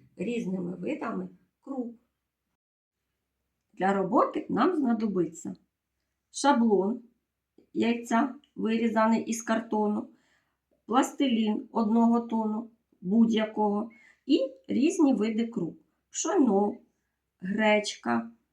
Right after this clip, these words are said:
горох і я взяла ще перлова крупа. Ну що, приступаємо до роботи.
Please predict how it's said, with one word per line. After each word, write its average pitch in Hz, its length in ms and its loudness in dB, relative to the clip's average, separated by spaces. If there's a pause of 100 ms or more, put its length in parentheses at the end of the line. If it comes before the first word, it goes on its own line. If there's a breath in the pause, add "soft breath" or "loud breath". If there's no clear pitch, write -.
(120)
горох 208 720 0 (380)
і 370 80 4 (460)
я 202 160 2
взяла 190 360 -2
ще - 180 -10
перлова 175 580 -4
крупа. 202 380 -16 (640)
Ну 339 120 -2
що, - 280 -4
приступаємо 226 1000 -4
до 285 200 -4
роботи. 190 520 -8